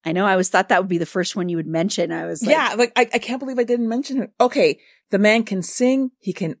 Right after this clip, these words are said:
Speaker 2: act, he is hilarious, and he is so good looking. He, I mean, have you ever watched the movie The Holiday? Can you, can you watch The Holiday and tell me that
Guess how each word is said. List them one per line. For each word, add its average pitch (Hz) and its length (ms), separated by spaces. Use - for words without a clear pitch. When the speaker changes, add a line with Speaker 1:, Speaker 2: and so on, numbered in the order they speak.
Speaker 2:
act, 214 300
he 208 220
is 190 180
hilarious, 185 1080
and 220 160
he 226 180
is 214 180
so 160 460
good 160 180
looking. 147 440
He, 185 240
I 240 60
mean, 269 160
have 226 200
you 262 200
ever 233 220
watched 226 260
the 233 60
movie 214 180
The 202 80
Holiday? 208 560
Can 254 140
you, 277 160
can 277 140
you 320 100
watch 269 280
The 240 120
Holiday 240 540
and 214 180
tell 196 220
me 226 280
that 185 360